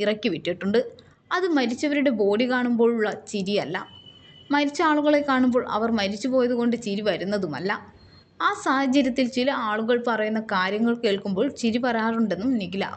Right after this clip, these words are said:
പറയുന്നു. ഇവരെക്കുറിച്ച് നമ്മൾ കേൾക്കുന്നത് ഇവർ മരുമകളെ ഉപദ്രവിച്ചു, അല്ലെങ്കിൽ ഇങ്ങനെ ചെയ്തിരുന്നു എന്നൊക്കെ ആയിരിക്കും. അങ്ങനെ ഒരു ഇമേജാണ് അവരെക്കുറിച്ച് നമ്മുടെ മനസ്സിലുണ്ടാവുക.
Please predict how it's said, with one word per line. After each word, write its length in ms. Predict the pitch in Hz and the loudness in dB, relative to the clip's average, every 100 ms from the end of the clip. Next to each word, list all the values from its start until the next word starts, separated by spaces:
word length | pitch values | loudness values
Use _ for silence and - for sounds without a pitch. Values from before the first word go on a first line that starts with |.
| - | -6
പറയുന്നു. 460 | 180 170 151 175 233 269 - - - - _ - | -2 -2 -4 -2 -2 -4 -10 -20 -20 -20 _ -6
ഇവരെക്കുറിച്ച് 520 | 349 392 415 415 370 339 | 0 2 2 2 0 2
നമ്മൾ 180 | 320 320 311 | 2 2 2
കേൾക്കുന്നത് 460 | 285 269 269 269 254 262 - | 0 4 4 4 2 -2 -4
ഇവർ 160 | 226 240 - 214 | 0 0 0 -4
മരുമകളെ 480 | 202 214 240 254 240 180 | -2 0 0 2 0 0
ഉപദ്രവിച്ചു, 580 | 190 196 208 180 196 196 - - | -2 0 0 -2 -6 -12 -12 -6
അല്ലെങ്കിൽ 320 | 190 202 214 220 - | -4 -2 -2 -4 -6
ഇങ്ങനെ 260 | 208 233 240 | -2 0 2
ചെയ്തിരുന്നു 440 | 208 185 190 185 180 - 202 | 2 2 0 0 -6 -8 -4
എന്നൊക്കെ 340 | 196 190 196 160 | -2 -2 -2 0
ആയിരിക്കും. 360 | 127 170 - 240 - - - - - - 330 | 0 -2 -4 -6 -8 -20 -20 -20 -20 -8 -4
അങ്ങനെ 240 | 349 381 392 | -2 0 2
ഒരു 100 | 370 277 | 2 4
ഇമേജാണ് 480 | 262 262 269 254 208 - | 6 6 4 0 -2 -2
അവരെക്കുറിച്ച് 520 | 202 214 233 233 220 196 | 0 0 2 0 0 -4
നമ്മുടെ 280 | 180 233 254 | -2 0 0
മനസ്സിലുണ്ടാവുക. 720 | 202 196 190 170 175 165 170 | -2 -2 -4 -2 -2 -2 -4